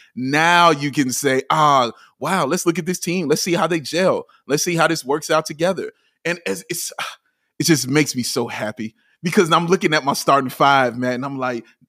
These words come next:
"This is not a bottom of the barrel team." They're not. This is not a bottom of the barrel starting five. This is a team like, okay, yeah, it, depending on how well they look and how well they play together,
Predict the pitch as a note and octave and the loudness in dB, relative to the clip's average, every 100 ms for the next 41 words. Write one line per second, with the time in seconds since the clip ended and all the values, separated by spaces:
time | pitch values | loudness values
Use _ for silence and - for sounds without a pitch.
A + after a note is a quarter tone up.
0 | _ - G3 F3 D#3 D#3 D3 A#2 C3+ D#3+ | _ 0 2 2 2 4 4 4 4 4
1 | D#3 C#3 B2 B2 C#3 G3 G#3+ - - _ | 2 0 0 -2 -2 -2 -2 -2 -10 _
2 | _ _ E3+ F#3+ A3 C4+ - E3 F#3+ G3+ | _ _ 2 2 4 2 0 0 0 2
3 | F#3+ F#3 E3+ B2+ E3+ F3 E3+ C#3 D3+ F3+ | 2 4 2 2 0 0 -4 0 2 2
4 | D3+ - C3 E3+ F3+ E3+ F3 F3+ F#2+ F2 | 0 -2 -2 -2 -4 2 4 4 2 -6
5 | _ _ - F#3+ F3+ F3+ E3 D#3+ F3 D3+ | _ _ -6 -2 2 2 2 0 0 0
6 | F3 A3 G#3+ G#3 B3+ _ _ - F#3 G#3 | 0 0 0 0 -2 _ _ 0 4 4
7 | C3 A2+ _ _ D#3+ D#3 F3 A3+ B3 G3+ | 4 -2 _ _ -4 0 2 4 2 2
8 | E3+ E3+ F3+ D#3 G#3+ F3 E3+ E3 B2+ F3+ | 0 2 2 4 6 6 4 -2 0 0
9 | F3 D#3+ D3+ D#3 D3+ C#3 F#3 A#3 D3+ C#3 | 0 0 0 0 0 0 0 0 0 -2
10 | C#3+ E3+ | -2 -4